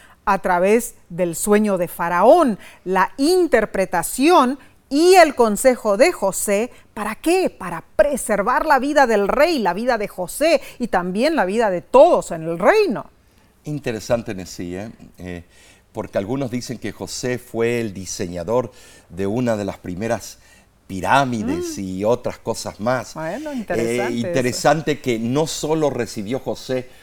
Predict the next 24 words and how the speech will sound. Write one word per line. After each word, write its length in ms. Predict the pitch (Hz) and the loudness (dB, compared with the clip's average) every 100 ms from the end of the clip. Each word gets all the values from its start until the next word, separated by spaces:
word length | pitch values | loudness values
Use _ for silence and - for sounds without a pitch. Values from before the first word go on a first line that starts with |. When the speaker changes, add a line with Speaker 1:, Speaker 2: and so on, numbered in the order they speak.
| - - | -20 -8
Speaker 2:
un 240 | 123 113 | -4 -2
nombre 300 | 117 123 117 | -2 -2 -4
egipcio, 680 | 92 135 127 82 80 85 90 | -6 -6 -6 -8 -12 -10 -10
Speaker 1:
Mm. 20 | - - - | -14 -20 -16
Speaker 2:
sino 340 | - 147 170 | -6 2 2
también 580 | 170 143 139 147 175 175 | 4 2 2 0 0 0
una 180 | 170 156 | 0 0
esposa 420 | 123 - 135 - | -2 -4 -4 0
egipcia. 760 | 131 - 202 196 - 107 87 69 | -2 0 -2 -2 -8 -8 -8 -8
Speaker 1:
Cierto 520 | - 180 214 254 160 139 | -12 -8 -6 -6 -8 -8
Speaker 2:
Y 40 | |
Speaker 1:
eso. 80 | 90 | -2
Speaker 2:
no 160 | 117 160 | -2 4
cualquier 420 | 156 120 117 95 | 2 4 0 2
cosa. 380 | 147 202 190 196 | 4 4 4 -6
Speaker 1:
Mm. 240 | 165 151 - _ - _ 101 | -10 -14 -20 _ -20 _ -4
Speaker 2:
Oriunda 520 | 104 143 202 190 175 | 0 2 4 4 4
de 60 | |
una 200 | 160 185 | 4 2
de 80 | 170 | 4
las 140 | 147 - | 4 2
familias 460 | 117 135 180 156 | 0 0 0 -2
sacerdotales 840 | - 120 120 104 107 - 147 151 110 | 0 -2 -2 0 -2 2 2 2 0
más 520 | 110 127 151 - | 0 0 -2 -4